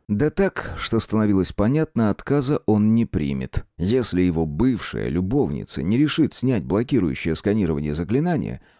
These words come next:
он продолжит подрывать живые бомбы, скорее всего, каждый раз увеличивая их число. Чёрт его знает, сколько у него таких закладок. Разве что фраза в небе вышла у него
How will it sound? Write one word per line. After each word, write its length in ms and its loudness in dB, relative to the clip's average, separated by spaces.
он 180 0
продолжит 600 2
подрывать 480 0
живые 380 -2
бомбы, 460 -6
скорее 380 2
всего, 260 0
каждый 420 2
раз 200 0
увеличивая 540 2
их 100 -4
число. 540 -6
Чёрт 300 2
его 200 4
знает, 420 0
сколько 400 0
у 40 0
него 220 -4
таких 440 -6
закладок. 800 -4
Разве 280 0
что 200 -2
фраза 420 0
в 80 -2
небе 240 0
вышла 320 2
у 80 4
него 400 0